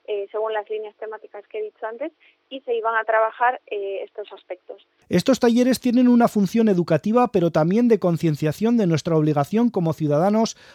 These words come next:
Speaker 2: para preservar el patrimonio. Así nos lo explica Carmen Basanta.
Speaker 1: Este proyecto ha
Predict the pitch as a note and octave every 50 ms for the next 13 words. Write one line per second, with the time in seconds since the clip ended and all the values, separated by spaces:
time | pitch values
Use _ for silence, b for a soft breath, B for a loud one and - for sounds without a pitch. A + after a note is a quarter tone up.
0 | b b - F3 E3+ E3 C#3+ F3 E3 D3 - E3+ E3 E3 G#3 A3+ B3+ C4 - -
1 | F#3+ E3 D3+ D#3+ D3+ C3+ D#3+ D3 D#3 D#3+ C#3+ A#2+ A2 G2 G2 - b b b b
2 | b D3 C#3 - A#3+ A#3+ A#3+ A3+ G3 F3 D#3+ - - - G#3 G#3 - A3 A3 G#3+
3 | G#3 - _ - F3+ F3+ F#3+ G3 F#3+ F#3 F3+ D#3 - A#2+ G#2+ G2+ - F2 F2+ -
4 | _ - - C4 C4 C4 C4+ C4+ C4+ C4 B3+ B3+ _ _ - B3+ B3+ B3+ B3 C4
5 | - - C#4 C4 B3 _ - B3 A#3+